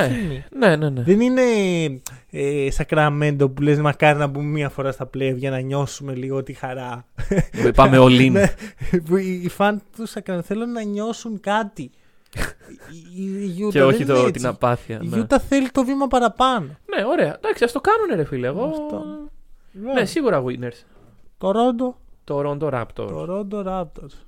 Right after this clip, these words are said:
Speaker 2: Εντάξει.
Speaker 1: Ω. Ο μπλε, Christian Coloco,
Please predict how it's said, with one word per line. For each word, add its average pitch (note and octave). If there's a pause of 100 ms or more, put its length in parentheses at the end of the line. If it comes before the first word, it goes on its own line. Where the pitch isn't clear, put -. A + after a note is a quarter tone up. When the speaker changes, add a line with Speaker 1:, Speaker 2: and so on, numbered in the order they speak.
(580)
Speaker 2:
Εντάξει. - (760)
Speaker 1:
Ω. G#3 (1900)
Ο A3
μπλε, F#3+
Christian A3
Coloco, D#3